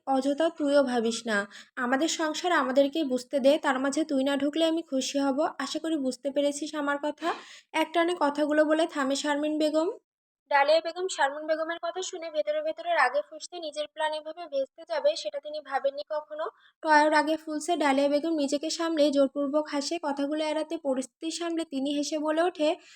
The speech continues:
"আচ্ছা বাদ দাও এসব, আমি একটা কথা বলতে চাচ্ছিলাম তোমাকে।"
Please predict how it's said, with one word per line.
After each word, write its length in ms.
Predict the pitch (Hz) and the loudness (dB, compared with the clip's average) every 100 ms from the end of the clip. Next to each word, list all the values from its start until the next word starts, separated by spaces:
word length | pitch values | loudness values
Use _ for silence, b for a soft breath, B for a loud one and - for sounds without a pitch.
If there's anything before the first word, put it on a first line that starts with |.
| B | B
"আচ্ছা 300 | 311 302 - | -10 -8 -4
বাদ 200 | 294 254 233 | 0 0 0
দাও 140 | 262 | 0
এসব, 300 | 262 254 311 330 | 0 -2 -6 -8
আমি 220 | 269 247 285 | -8 -4 -4
একটা 200 | 277 311 | -6 -6
কথা 240 | 311 320 | -4 -2
বলতে 260 | 294 240 254 | 0 0 -2
চাচ্ছিলাম 540 | 254 247 - 262 240 | -6 -6 -8 -8 -6
তোমাকে।" 480 | 233 220 208 214 202 | -6 -4 -4 -4 -6